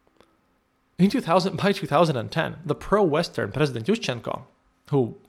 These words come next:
won, had, lo-, had lost most of his ratings, and th-, that's Ukrainian political tradition, by the way.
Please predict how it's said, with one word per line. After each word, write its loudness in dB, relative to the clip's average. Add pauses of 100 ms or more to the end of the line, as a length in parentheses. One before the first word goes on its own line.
won, 0 (1700)
had, 0
lo-, 2
had 2
lost 4
most 2
of -6
his 0
ratings, -2
and -4 (420)
th-, -8
that's 2
Ukrainian -2
political -6
tradition, -6
by -8
the -6
way. -8